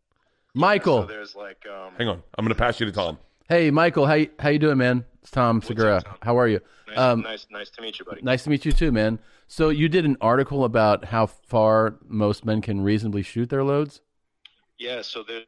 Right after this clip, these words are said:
Speaker 2: this internet legend
Speaker 1: Mm-hmm.
Speaker 2: about this, uh, supposedly American man named Horst Schultz.
Speaker 1: Mm-hmm.
Speaker 2: And supposedly Horst Schultz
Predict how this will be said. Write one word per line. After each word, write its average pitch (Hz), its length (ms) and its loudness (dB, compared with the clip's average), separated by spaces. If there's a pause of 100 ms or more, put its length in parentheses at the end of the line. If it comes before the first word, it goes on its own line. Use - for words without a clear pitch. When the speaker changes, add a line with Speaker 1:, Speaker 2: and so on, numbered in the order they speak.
Speaker 2:
this 107 260 -18
internet 117 500 -10
legend 123 480 -12 (360)
Speaker 1:
Mm-hmm. 95 140 -6
Speaker 2:
about 92 400 -10 (160)
this, - 480 -16
uh, 87 300 -14
supposedly 113 840 -14 (100)
American 98 460 -16
man 87 280 -16
named 85 180 -20 (180)
Horst - 400 -16
Schultz. - 640 -16 (140)
Speaker 1:
Mm-hmm. 101 240 -6 (240)
Speaker 2:
And 90 240 -14 (100)
supposedly 120 640 -12
Horst 120 420 -12
Schultz - 640 -14